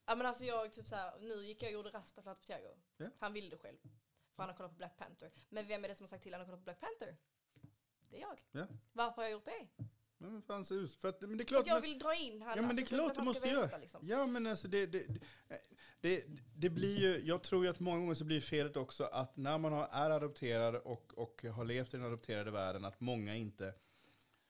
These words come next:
Speaker 2: ser, jag är gl-, jag, jag är så glad att jag liksom inte bor på norra Öland där jag växte upp, för det var ju liksom,
Speaker 1: Vadå?
Speaker 2: alltså,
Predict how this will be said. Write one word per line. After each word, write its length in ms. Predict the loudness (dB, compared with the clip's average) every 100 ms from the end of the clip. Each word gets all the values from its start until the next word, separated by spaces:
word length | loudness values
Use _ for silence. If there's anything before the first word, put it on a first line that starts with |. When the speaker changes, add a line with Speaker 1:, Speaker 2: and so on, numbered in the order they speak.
| _
Speaker 2:
ser, 440 | -2 2 4 4 4
jag 100 | 4
är 40 | 4
gl-, 120 | 4
jag, 140 | 2 2 2
jag 180 | 4
är 60 | 4
så 120 | 2
glad 240 | 4 4 4
att 100 | 4
jag 140 | 2
liksom 500 | 2 0 0 -2 -8 -16 -20 _ _
inte 300 | -4 -4 -4
bor 240 | -2 -2 -2
på 140 | -2
norra 300 | 0 0 0
Öland 200 | 0 2
där 60 | 2
jag 80 | 2
växte 240 | -2 -2
upp, 160 | -2 -4
för 80 | -2
det 100 | 2
var 120 | 2
ju 80 | 0
liksom, 420 | -2 -2 -2 -2
Speaker 1:
Vadå? 140 | -6
Speaker 2:
alltså, 180 | -6